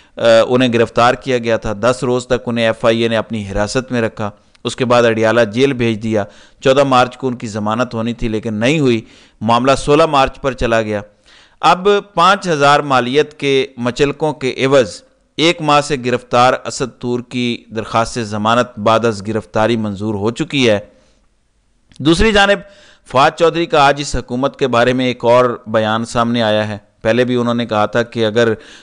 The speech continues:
फजलुर रहमान को ये मैनेज ना कर सके तो फिर ये हुकूमत चल नहीं सकेगी। आज फवाद चौधरी ने कहा कि मौजूदा हुकूमत को मोदी सरकार और अयान अली, ये वही अयान अली है मॉडल, अ, जो, अ, आसिफ अली जरदारी की फ्रंट मैन थी,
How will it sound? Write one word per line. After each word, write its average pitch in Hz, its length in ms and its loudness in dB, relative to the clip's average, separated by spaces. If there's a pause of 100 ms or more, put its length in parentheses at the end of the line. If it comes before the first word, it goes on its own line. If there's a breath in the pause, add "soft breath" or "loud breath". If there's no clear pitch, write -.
(100)
फजलुर 139 340 2
रहमान 123 380 2
को 127 540 -2
ये 113 180 -2
मैनेज 113 360 -2
ना 135 200 2
कर 175 200 2
सके 123 360 -2
तो - 400 -10
फिर 156 160 -2
ये 156 140 2
हुकूमत 131 540 -4
चल 120 140 2
नहीं 113 200 -2
सकेगी। 90 540 -8 (180)
आज 135 200 2
फवाद 143 240 2
चौधरी 151 320 -2
ने 151 100 -6
कहा 127 260 2
कि 131 140 -4
मौजूदा 127 400 0
हुकूमत 123 520 -4
को 131 100 -2
मोदी 113 300 -4
सरकार 123 560 2 (320 loud breath)
और 123 120 2
अयान 120 400 2
अली, 110 160 0
ये 127 140 2
वही 147 440 -2
अयान 120 320 4
अली 120 220 0
है 123 80 0
मॉडल, 117 440 0 (420 loud breath)
अ, 107 220 4
जो, 120 440 2
अ, - 240 0
आसिफ 131 460 2
अली 131 140 -2
जरदारी 110 480 0
की 131 140 -12
फ्रंट 180 460 -2
मैन 107 340 -2
थी, 95 340 -14